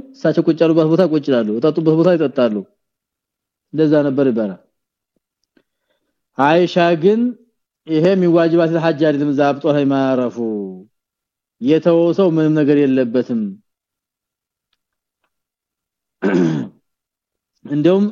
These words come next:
እብኑ ቀይም አንድ ማስረጃ መጥተዋል። «ናሕኑ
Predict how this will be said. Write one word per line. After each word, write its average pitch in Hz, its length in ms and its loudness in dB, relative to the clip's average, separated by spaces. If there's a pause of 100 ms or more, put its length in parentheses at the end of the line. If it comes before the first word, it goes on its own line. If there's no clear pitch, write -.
(360)
እብኑ 160 160 -4 (100)
ቀይም 185 340 2 (1500)
አንድ 160 200 -2
ማስረጃ 160 380 0
መጥተዋል። 135 360 -2
«ናሕኑ 170 280 0